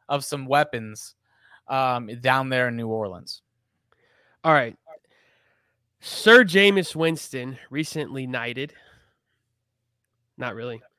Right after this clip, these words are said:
Speaker 2: Um,
Speaker 1: <laughs>
Speaker 2: this is the tough study for me. You've got years of Drew Brees, which I don't think we can compare.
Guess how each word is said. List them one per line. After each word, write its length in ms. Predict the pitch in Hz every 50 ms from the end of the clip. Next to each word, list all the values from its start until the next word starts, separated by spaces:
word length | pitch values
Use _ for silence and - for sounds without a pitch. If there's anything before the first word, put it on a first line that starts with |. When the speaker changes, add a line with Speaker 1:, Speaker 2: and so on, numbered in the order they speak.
| _ _ _ _ _ _ _
Speaker 2:
Um, 360 | - 123 123 123 120 113 113 - 370
Speaker 1:
<laughs> 80 | -
Speaker 2:
this 200 | - 185 196 -
is 80 | 233 202
the 80 | 202 190
tough 260 | - - 180 180 -
study 280 | - - 165 165 160
for 100 | 147 - 127
me. 100 | 123 123
You've 260 | 120 127 151 151 -
got 240 | - 170 170 170 -
years 460 | 135 135 151 175 190 202 214 196 185
of 100 | 185 165
Drew 240 | 147 - 170 180 170
Brees, 600 | 143 147 151 147 143 143 143 139 135 - - - _ _ _ _ _ _ _ _ _ _
which 600 | - 131 139 139 139 190 - - - - - - _ _ _ _ _ _ _ _ _
I 100 | - 147
don't 280 | 147 139 156 175 180 -
think 200 | - 170 160 -
we 120 | - 156 156
can 200 | - - 151 143
compare. 720 | - - 135 127 - 131 127 127 127 135 143 156 160 160